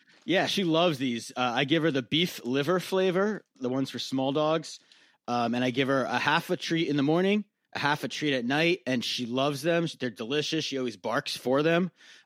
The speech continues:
Uh, she's a, she's a, you know, my dog's a little dog. She's a mental patient, I like to say. She's a lovable mental patient. So she's always,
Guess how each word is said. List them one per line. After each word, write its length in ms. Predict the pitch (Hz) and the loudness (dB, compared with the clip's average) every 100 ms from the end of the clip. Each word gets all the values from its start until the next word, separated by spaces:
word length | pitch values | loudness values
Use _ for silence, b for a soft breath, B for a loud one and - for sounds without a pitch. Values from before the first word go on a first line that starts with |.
| - | -8
Uh, 220 | 120 110 | -6 -6
she's 320 | - 151 139 | -4 -2 -2
a, 260 | 127 120 110 - b b | -2 -4 -6 -10 b b
she's 200 | 170 170 | -2 0
a, 60 | 202 | 0
you 100 | 247 | 2
know, 80 | 220 | 2
my 140 | 196 | 4
dog's 220 | 202 220 190 | 4 4 4
a 40 | |
little 200 | 202 190 | 4 4
dog. 240 | 165 147 | 4 2
She's 120 | 131 143 | 2 0
a 40 | |
mental 280 | 156 165 143 | 2 2 0
patient, 380 | 123 104 - 104 | -2 -6 -6 -6
I 60 | |
like 180 | 107 104 | -6 -6
to 80 | 110 | -8
say. 220 | - 101 | -8 -6
She's 160 | 123 123 | -4 -2
a 40 | |
lovable 300 | 151 147 151 | 0 2 2
mental 300 | 139 135 135 | 2 2 0
patient. 360 | 139 131 143 123 | 0 -2 -2 -4
So 120 | 135 | -4
she's 180 | 139 127 | -4 -2
always, 540 | 165 185 180 180 - | 2 4 4 2 -2